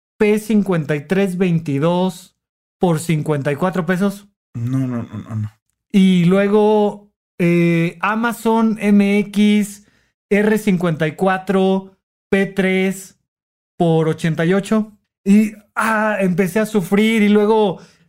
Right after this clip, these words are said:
Speaker 1: Luna, que sí compré un colchón Luna, por ciento veintiséis. Este, PayPal. Ah, no podía saber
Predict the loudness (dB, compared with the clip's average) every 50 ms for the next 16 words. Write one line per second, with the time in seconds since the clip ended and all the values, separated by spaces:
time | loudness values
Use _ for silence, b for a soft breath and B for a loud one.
0 | B _ _ 2 4 4 6 6 4 4 2 2 2 0 0 0 -2 -4 -4 -6
1 | -8 -6 -4 -4 -2 -2 -2 -2 -2 -2 -2 -2 -4 -4 -2 -2 -2 0 2 2
2 | 2 2 2 2 2 0 -2 -4 -6 -12 _ _ _ -2 -2 -2 0 0 0 0
3 | 0 0 0 0 0 -2 -2 -2 -4 -4 -2 -2 -2 0 0 0 0 2 0 0
4 | -2 -6 -10 b b b b b -2 -2 0 2 0 0 -2 -4 -4 -4 -2 0
5 | 0 0 -2 -2 -6 -4 _ -2 -2 -2 -2 -4 -4 -2 -2 0 -2 -2 -4 -6
6 | -10 -16 -20 -16 -10 -6 -4 -2 -2 0 0 0 0 -2 -2 -4 B B B B
7 | B B _ _ _ _ 2 4 4 4 4 2 -2 -4 _ 0 0 2 2 0
8 | 0 0 0 2 0 -2 -4 -4 -4 -4 -2 -2 0 0 0 0 0 -2 -6 -10